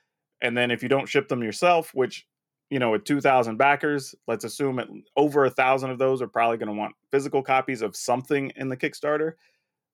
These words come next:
You're probably gonna use a shipping house or a warehouse, and they're gonna charge you a dollar or two per item that goes out the door,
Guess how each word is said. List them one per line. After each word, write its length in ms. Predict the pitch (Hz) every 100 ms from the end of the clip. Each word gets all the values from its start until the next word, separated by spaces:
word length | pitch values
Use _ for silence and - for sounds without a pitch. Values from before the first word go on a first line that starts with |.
| _
You're 100 | 127
probably 300 | 170 202 214
gonna 140 | 180
use 360 | 160 151 147 131 - -
a 60 |
shipping 380 | 117 170 165 143
house 380 | 123 113 110 -
or 220 | - 107
a 80 | 101
warehouse, 640 | 107 135 120 98 101 - _ _ _ _ _ 123
and 160 | 110
they're 80 | 110
gonna 180 | 165 151
charge 300 | 143 135 131
you 200 | 127 -
a 80 | -
dollar 360 | 107 107 120 123
or 80 | 120
two 220 | 139 127
per 120 | 127
item 300 | 135 170 139
that 100 | 123
goes 180 | 120 117
out 160 | 110
the 60 | 113
door, 340 | 113 135 92